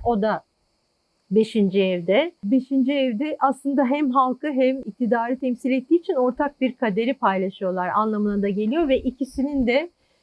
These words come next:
e, yine hareket alanı meydanlar, alanlar, gençlerle ilgili konular. E, ve bu arada gençlerin hem görünür ol-, olması söz konusu,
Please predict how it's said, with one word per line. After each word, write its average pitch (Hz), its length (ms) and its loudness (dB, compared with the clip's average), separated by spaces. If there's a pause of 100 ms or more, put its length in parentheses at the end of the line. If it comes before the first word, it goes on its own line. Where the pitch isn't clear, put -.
(160)
e, 214 60 0
yine 254 600 2
hareket 240 480 -2
alanı 233 500 -2
meydanlar, 214 800 -2 (420)
alanlar, 220 640 2 (220)
gençlerle 233 600 2
ilgili 190 260 -2
konular. 170 420 -6 (400)
E, 240 80 4
ve 269 200 4
bu 311 120 2
arada 320 300 2
gençlerin 285 800 2
hem 302 180 0
görünür 277 380 2
ol-, 226 200 0
olması 190 500 -2
söz 196 300 -6
konusu, 277 520 -6